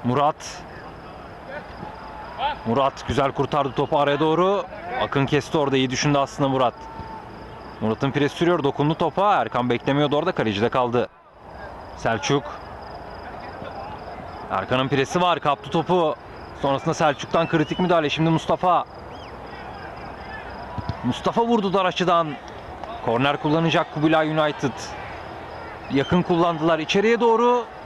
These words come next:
Out. Akın. Akın taşıyor topu.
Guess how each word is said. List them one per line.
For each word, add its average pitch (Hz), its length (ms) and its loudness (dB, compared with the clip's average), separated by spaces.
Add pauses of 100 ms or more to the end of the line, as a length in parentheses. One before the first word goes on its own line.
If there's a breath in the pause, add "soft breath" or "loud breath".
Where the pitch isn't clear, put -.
(680)
Out. - 540 0 (1200)
Akın. 151 420 0 (2250)
Akın 127 240 0
taşıyor 139 360 2
topu. 139 460 2